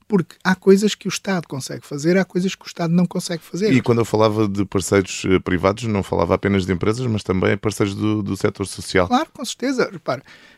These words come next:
Speaker 1: as associações de doentes são organizações sem fins lucrativos. A grande maioria delas não recebe qualquer tipo de financiamento por parte do Estado. E isto tem que ser discutido.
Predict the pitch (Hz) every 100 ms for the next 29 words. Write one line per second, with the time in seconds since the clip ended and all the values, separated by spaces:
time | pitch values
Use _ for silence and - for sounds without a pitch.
0 | _ 254 302 - - 196 131 110 - 117
1 | 101 _ - _ _ - - 214 151 180
2 | 190 196 190 - 131 113 - - - 277
3 | 247 139 123 143 135 117 104 135 - 214
4 | 214 302 359 277 196 156 131 135 135 107
5 | 135 - - _ _ _ - 233 262 -
6 | 185 185 208 - 202 - 196 - 196 190
7 | - 185 180 _ - 170 - - 214 165
8 | 233 - 262 - 277 - _ 135 120